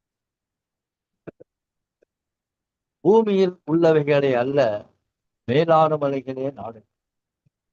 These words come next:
எலியட் என்ற ஒரு ஊழியக்காரர்,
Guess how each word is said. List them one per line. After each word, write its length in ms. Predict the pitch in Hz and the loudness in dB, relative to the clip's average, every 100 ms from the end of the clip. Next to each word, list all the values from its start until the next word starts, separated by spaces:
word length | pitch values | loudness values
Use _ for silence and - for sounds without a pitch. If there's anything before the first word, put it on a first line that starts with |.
| _ - _ _ _ _ _ _ _ _ _ _ _ _ _ - 139 | _ -20 _ _ _ _ _ _ _ _ _ _ _ _ _ -6 2
எலியட் 540 | 170 247 240 233 - - | 2 4 2 2 -12 -14
என்ற 720 | - 170 170 170 160 143 113 _ _ _ _ _ _ _ | -10 -8 -8 -2 2 2 -2 _ _ _ _ _ _ _
ஒரு 180 | 143 139 | -4 -2
ஊழியக்காரர், 840 | 135 180 165 - 131 127 135 95 | 0 2 2 2 0 2 0 -4